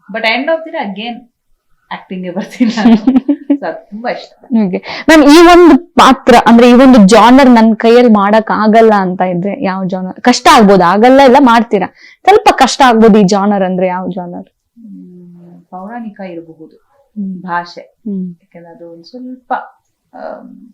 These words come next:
Speaker 1: ಪ್ರಾಕ್ಟೀಸ್ ಬೇಕಾಗತ್ತೆ ಆ ತರ ಮಾಡೋದಕ್ಕೆ. ಅಷ್ಟಾದ್ರೆ ಒಂದ್ ಸ್ವಲ್ಪ ಅದಾಗ್ಬೋದು. ಆಕ್ಟಿಂಗ್ ಇದಾಗಲ್ಲ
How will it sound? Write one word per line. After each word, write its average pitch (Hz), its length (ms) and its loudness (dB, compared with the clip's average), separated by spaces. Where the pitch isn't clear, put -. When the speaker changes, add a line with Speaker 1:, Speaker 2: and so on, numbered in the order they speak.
Speaker 1:
ಪ್ರಾಕ್ಟೀಸ್ 175 400 -20
ಬೇಕಾಗತ್ತೆ 156 540 -20
ಆ 151 160 -20
ತರ 151 200 -20
ಮಾಡೋದಕ್ಕೆ. - 400 -20
ಅಷ್ಟಾದ್ರೆ 262 400 -16
ಒಂದ್ 269 100 -14
ಸ್ವಲ್ಪ 269 380 -14
ಅದಾಗ್ಬೋದು. 160 840 -10
ಆಕ್ಟಿಂಗ್ 339 380 -12
ಇದಾಗಲ್ಲ 180 380 -4